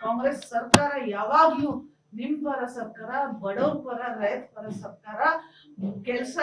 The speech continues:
ಮಾಡ್ತಾ ಬಂದ್ ಸರ್ಕಾರ ಇದೆ. ಐದು ಗ್ಯಾರಂಟೀಸ್ ಕೊಟ್ಟಿದೆ, ಎಲ್ಲ ಐದು ಗ್ಯಾರಂಟಿ ಮುಗಿಸ್ತಾ ಇದ್ದಾವೆ ಇಲ್ವಾ?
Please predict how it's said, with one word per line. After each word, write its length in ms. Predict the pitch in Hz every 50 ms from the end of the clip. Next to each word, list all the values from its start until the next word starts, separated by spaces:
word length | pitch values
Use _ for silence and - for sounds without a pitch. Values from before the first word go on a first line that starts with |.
| 294 285 240
ಮಾಡ್ತಾ 920 | 233 196 190 190 190 202 220 262 302 320 339 330 - - - 311 311 302
ಬಂದ್ 400 | 294 294 254 247 247 254 254 233
ಸರ್ಕಾರ 440 | - - 208 190 196 202 202 190 196
ಇದೆ. 560 | 190 185 170 170 165 151 - - - - _ _ _ - - - _ _ - - _ _ - - - _ _ _ _ _ _ _ _ _ _ _ _ _ - 196
ಐದು 320 | 226 269 294 320 311 240
ಗ್ಯಾರಂಟೀಸ್ 580 | 247 254 254 262 277 285 285 269 277 277 - 254
ಕೊಟ್ಟಿದೆ, 320 | 240 233 226 214 202 196
ಎಲ್ಲ 360 | 196 202 208 202 208 226 240 - 262
ಐದು 220 | 262 254 247 233
ಗ್ಯಾರಂಟಿ 420 | 240 - 254 262 262 254 254 - 269 254
ಮುಗಿಸ್ತಾ 320 | 254 - - - 311 277
ಇದ್ದಾವೆ 380 | 277 294 302 285 277 285 277 285
ಇಲ್ವಾ? 420 | 277 269 262 233 208 220 - _